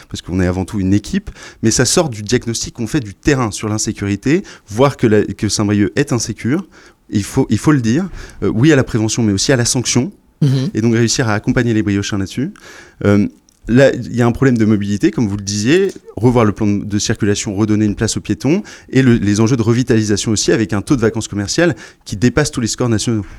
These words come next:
Speaker 2: Alors justement, euh, le centre-ville, euh, on, on a vu ces derniers temps beaucoup de commerces fermés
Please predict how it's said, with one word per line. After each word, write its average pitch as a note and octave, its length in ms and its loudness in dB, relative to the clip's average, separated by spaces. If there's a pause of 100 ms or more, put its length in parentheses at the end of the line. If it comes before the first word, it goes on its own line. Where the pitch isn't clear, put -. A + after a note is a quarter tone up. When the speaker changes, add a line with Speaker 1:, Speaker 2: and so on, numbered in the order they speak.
(220)
Speaker 2:
Alors D3 160 2
justement, G3+ 580 2
euh, B2 80 0
le C3 80 0
centre-ville, C3+ 640 0
euh, A#2+ 220 2
on, B2 300 -2
on C#3 120 2
a C3+ 80 4
vu D3 200 2
ces - 140 -4
derniers C3 280 0
temps C#3+ 160 2
beaucoup C#3+ 380 0
de C#3+ 100 4
commerces C#3+ 560 2
fermés D3+ 420 2